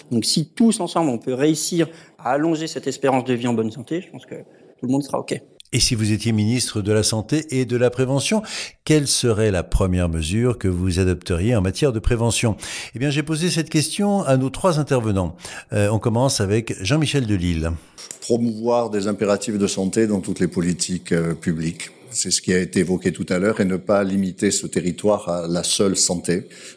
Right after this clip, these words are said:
Speaker 3: Je suis favorable à ce que les facteurs <laughs> soient des acteurs de prévention, à ce que des acteurs des entreprises ou privés puissent être des acteurs de prévention.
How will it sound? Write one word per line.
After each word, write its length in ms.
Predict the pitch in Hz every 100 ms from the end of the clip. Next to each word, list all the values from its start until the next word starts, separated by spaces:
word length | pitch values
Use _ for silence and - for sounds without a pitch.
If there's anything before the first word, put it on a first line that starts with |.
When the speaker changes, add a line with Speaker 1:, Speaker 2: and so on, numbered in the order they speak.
| -
Speaker 3:
Je 80 | 92
suis 280 | - 98 90
favorable 580 | 113 101 92 101 101
à 40 | 92
ce 80 | -
que 100 | 87
les 80 |
facteurs 600 | 82 - - - - 110 -
<laughs> 60 |
soient 220 | - 98
des 160 | 113 131
acteurs 280 | 110 - 98
de 60 |
prévention, 640 | 104 98 92 95 - 117 110
à 40 |
ce 120 | -
que 80 | 95
des 160 | 90 98
acteurs 280 | 95 104
des 140 | 90 87
entreprises 600 | 90 - 90 - 101 92
ou 40 |
privés 400 | 87 92 92 104
puissent 260 | 104 98 98
être 220 | 98 101
des 100 | 90
acteurs 260 | 92 - 92
de 60 |
prévention. 540 | 90 92 92 - 107